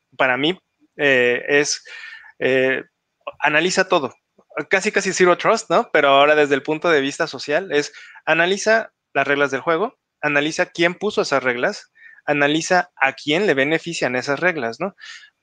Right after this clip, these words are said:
Oye, ¿me está yendo bien? Sí, sí, porque aprendí a jugar el juego, ¿no? Pero, ¿qué pasa cuando ya llevas jugando ese juego un rato y después te cambian las reglas porque el que lo inventó no le gusta, ¿no?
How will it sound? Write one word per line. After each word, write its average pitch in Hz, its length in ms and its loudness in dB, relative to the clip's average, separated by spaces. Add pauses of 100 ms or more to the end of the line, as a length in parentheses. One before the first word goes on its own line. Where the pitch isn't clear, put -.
(140)
Oye, 180 280 4
¿me 151 140 0
está 175 160 2
yendo 185 260 2
bien? 180 320 0
Sí, 214 640 -4
sí, 156 260 -2
porque 143 260 0
aprendí 143 280 0
a 170 40 0
jugar 139 260 4
el 123 80 2
juego, 123 400 0
¿no? 151 240 -6 (420)
Pero, 180 640 4
¿qué 170 120 0
pasa 170 320 0
cuando 165 640 0
ya 143 200 0
llevas 175 300 0
jugando 160 300 0
ese 156 140 -8
juego 160 200 0
un 151 100 -4
rato 151 360 0
y 151 120 -2
después 147 320 0
te 156 120 -2
cambian 135 300 0
las 123 100 0
reglas 156 280 0
porque 135 280 0
el 123 140 0
que 123 100 -2
lo 127 100 0
inventó 127 400 -2
no 151 120 2
le 131 120 2
gusta, 127 540 -4
¿no? 143 200 -10